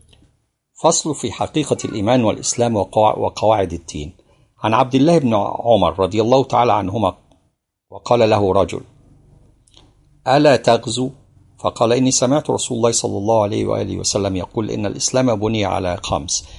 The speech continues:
شهادة أن لا إله إلا الله، وأن محمدا عبده ورسوله، وإقام الصلاة، وإيتاء الزجا-، الزكاة، وحج البيت، وصوم رمضان." رواه أحمد والحميدي والبخاري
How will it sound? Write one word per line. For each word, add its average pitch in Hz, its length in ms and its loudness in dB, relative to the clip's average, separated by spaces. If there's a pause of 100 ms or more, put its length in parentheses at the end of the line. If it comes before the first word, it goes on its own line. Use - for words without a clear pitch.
(240)
شهادة 123 600 0
أن 104 60 -6
لا 110 240 0
إله 101 340 -2
إلا 95 160 -6
الله، 87 280 -2 (300)
وأن 123 400 2
محمدا 104 560 -2
عبده 98 300 -6
ورسوله، 95 640 -4 (280)
وإقام 113 440 -2
الصلاة، 110 500 0 (220)
وإيتاء 101 400 -4
الزجا-، - 600 -6
الزكاة، 113 540 -2 (300)
وحج - 400 -4
البيت، 104 460 -4
وصوم 98 360 0
رمضان." 82 440 -4
رواه 107 440 2
أحمد - 320 -14
والحميدي 92 680 -4
والبخاري 95 680 -6